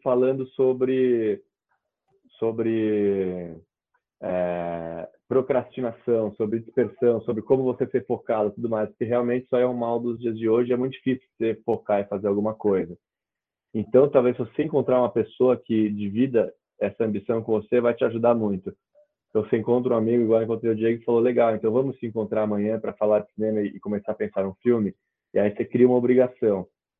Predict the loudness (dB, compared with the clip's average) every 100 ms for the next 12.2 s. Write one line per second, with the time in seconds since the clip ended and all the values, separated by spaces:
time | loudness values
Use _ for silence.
0 | _ _ -4 -2 -2 -6 -2 2 2 2
1 | -2 -4 -4 -6 -4 0 -2 -2 -8 -4
2 | -2 -2 -4 0 2 2 -2 -4 -4 -4
3 | -10 -10 _ _ _ _ _ -6 -2 0
4 | 0 -4 2 2 4 0 0 -6 -8 0
5 | 0 0 -4 -2 2 2 0 -8 _ _
6 | _ 0 4 4 2 0 4 6 6 4
7 | 0 -2 -2 0 0 0 -4 -4 -2 2
8 | 2 2 2 2 2 2 2 2 0 0
9 | -4 -6 -2 -2 -2 2 2 2 -2 -8
10 | -6 -6 -2 -2 0 -2 -4 -6 -6 -4
11 | -4 -2 -2 0 2 2 2 -2 -4 -2
12 | -2 -4